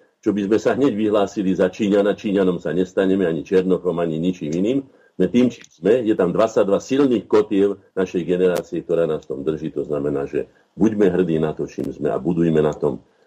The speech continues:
A k tomu, k tej výchove, lebo ste otvorili ďalšiu, to je samozrejme kniha na samostatný program, výchova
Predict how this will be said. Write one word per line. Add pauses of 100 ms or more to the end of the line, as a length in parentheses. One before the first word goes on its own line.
(400)
A
k
tomu,
k
tej
výchove,
lebo
ste
otvorili
ďalšiu,
to
je
samozrejme
kniha
na
samostatný
program,
výchova